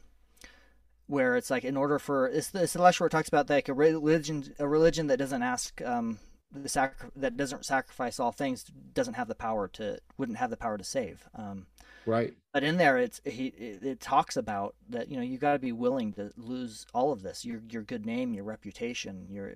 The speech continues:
Speaker 1: your, your wealth, your stature, your, all of these wonderful things that we have in our lives, and even including up to our families and our own lives. And what it just comes to me, and I think it's tragic that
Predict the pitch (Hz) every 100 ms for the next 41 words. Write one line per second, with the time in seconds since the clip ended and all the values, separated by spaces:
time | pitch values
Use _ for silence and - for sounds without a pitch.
0 | - 107 101 98 - - - _ - 110
1 | 170 226 - - 117 107 - 233 240 -
2 | - - 101 104 - - - - - 127
3 | 143 120 107 101 - - _ 117 131 160
4 | 175 - - 151 151 120 120 139 - 131
5 | 110 127 135 - - - - _ _ 240
6 | 247 226 - 269 269 131 - _ _ _
7 | _ - 160 - 147 139 139 - 139 123
8 | - 131 269 139 302 165 - 127 113 -
9 | 117 - 131 131 135 117 _ 107 120 107
10 | - - - - - 101 98 - - -
11 | - - - _ 139 135 - 143 139 -
12 | 196 - 151 156 147 - 208 - - -
13 | - - 113 101 - - 110 101